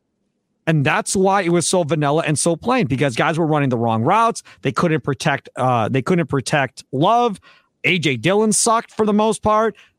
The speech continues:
Uh, they couldn't run block. Jones couldn't stay healthy. I mean, there was a lot going on. So he just said, "Screw it. I'm just, I'm gonna call this as plain Jane as possible until everybody figures out what the hell they're supposed to be doing. And then when we get to that point, I'll open it up."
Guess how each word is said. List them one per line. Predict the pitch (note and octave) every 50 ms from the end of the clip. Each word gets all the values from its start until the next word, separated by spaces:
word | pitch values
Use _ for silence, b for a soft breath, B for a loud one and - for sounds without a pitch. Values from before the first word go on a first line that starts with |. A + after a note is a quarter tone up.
| _
Uh, | - C#3 C#3 B2+
they | B2 C#3 C3
couldn't | - - E3+ C#3+ B2 G#2
run | G2+ B2 E3+ G#3 A3+ A3+
block. | G3 A3+ A3+ A#3 A#3 A3 G#3+ - - - _ _ _ _
Jones | _ - - D#3 - A#3+ C4 G#3
couldn't | - - A3 G#3+ G#3+
stay | G#3 - - G#3+ G#3+
healthy. | G3 F3+ F#3+ G#3 G#3+ G3+ - G#3+ G#3+
I | F#3+ - - - -
mean, | G#3
there | C4+ D#4
was | G4+
a | B3
lot | G3 F#3+ F#3 F#3+ A3+ G#3+
going | - A3 G3+ F#3 G3
on. | A#3 C4 F#3
So | - D3+
he | F3+ B3
just | B3+ G3+
said, | - D3+ C#3+ A#2+ - _ _ _ _ _
"Screw | - - - - A4+ A#4+ G4
it. | - _ _
I'm | - F#3+ B3+
just, | A3+ A#3 D#3 - _ b b b b b -
I'm | - A#3+
gonna | D4+ E4+ D#4+ B3+ A3
call | - - - F#3 G3 A#3 A#3+ A#3+
this | A3+ A#3 -
as | F3+ D3+
plain | - - - G#3+ B3+ C#4+ D4
Jane | G#3 B3 A#3 A3
as | G3+ F#3 -
possible | - G#3+ A3 A3 F#3+ - E3+ E3
until | F3 E3+ - F3+
everybody | E3 D3 F3+ G3 G#3 G#3 G3
figures | - - G#3 F3+ F#3+ D#3+
out | F#3 F#3
what | F3+ E3
the | F3
hell | D#3+ F3
they're | F3 E3
supposed | - _ E3 D#3 D3 -
to |
be | D3+ D3
doing. | D3+ G#3 G#3+ F3 D#3 D3 B B B B B B B
And | - F#3 F#3+
then | G3+ F#3+
when | F#3 G3+ F#3+ F#3
we | F3 E3+
get | C3+ E3 D3 -
to | C#3+ B2
that | - B3 D4+ F4 F4
point, | - G#3 G3+ G#3+ - -
I'll | F#3+ F#3+ F#3+
open | F#3 F3 - F3 F3
it | G3 A#3+
up." | D4 C4 - _